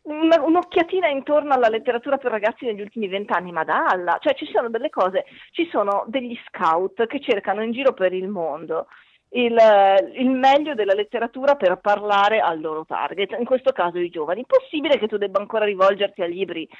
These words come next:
di cento, duecento anni fa? Cioè, ci sarà qualcosa di più attuale fatto bene, no? O parti dal presupposto che non ci sia niente che valga la pena fatto adesso, ma è un grossissimo insulto a tutta l'industria editoriale libraria e anche agli autori di adesso,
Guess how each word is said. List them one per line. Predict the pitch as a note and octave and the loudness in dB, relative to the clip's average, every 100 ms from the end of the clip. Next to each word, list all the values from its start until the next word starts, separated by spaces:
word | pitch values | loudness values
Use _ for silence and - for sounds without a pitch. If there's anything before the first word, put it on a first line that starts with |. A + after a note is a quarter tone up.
| - - | -20 -12
di | A3 | -10
cento, | - B3+ B3+ B3 | -2 -2 0 -2
duecento | G3 F#3+ A3 G#3+ G#3+ | -2 -2 0 -2 0
anni | F#3 F3+ | -4 -4
fa? | F3 D#3 D3+ C#3 - _ - | -8 -2 0 0 -6 _ -2
Cioè, | E4+ A#3 - - | 0 0 -4 -10
ci | - | -6
sarà | - A#4+ C#5+ | 2 4 4
qualcosa | B3+ A#3+ A#3 - | 4 4 2 2
di | F#3+ | -2
più | A3 | -2
attuale | G3+ - G3 G3 G3+ | -4 0 2 2 0
fatto | - A#3 - G3+ | -2 -4 -2 -2
bene, | F#3 E3+ D#3 D#3 | 0 -2 -4 -6
no? | E3+ | 0
O | A3 C4 - | 0 2 0
parti | - A3 A#3+ | 2 0 0
dal | A3+ | -6
presupposto | A3 G#3+ G#3+ A3+ A3 G3 | -4 -6 -4 -2 -2 -2
che | G3 | -8
non | F#3+ | -8
ci | F3+ | -12
sia | G3+ G3+ | -10 -8
niente | A3 A3 | -8 -8
che | G3 | -4
valga | F3 F3+ E3 | -2 0 0
la | F#3 | 0
pena | G3+ F#3 | -2 -2
fatto | - E3 | -4 -2
adesso, | G#3 A#3+ A4+ A3 | 0 0 -2 -6
ma | D3 | -10
è | |
un | D#3 | -12
grossissimo | D#3 - C#4 C#4 A3+ G3+ | -14 -10 -10 -6 -8 -6
insulto | A3 G#3+ A3 G#3+ G3+ - - - - - - | -6 -6 -6 -6 -2 -2 -2 -6 -20 -8 0
a | G#3 | 0
tutta | A#3+ A3+ G3 | 0 2 2
l'industria | G3 F#3+ F#3+ F#3+ | 2 -4 -6 -4
editoriale | F3+ F3 F#3+ F3+ F3 | -4 -2 0 2 2
libraria | E3+ F3 G3 E3 E3+ D#3 | 0 0 2 4 2 0
e | |
anche | F3 A3 A3+ | 0 2 0
agli | F#3 | 2
autori | F3+ F3 F#3 E3+ D#3+ | 0 0 -2 -4 -4
di | D#3+ | 0
adesso, | F3+ F#3+ F3 - - | 2 4 2 -2 -4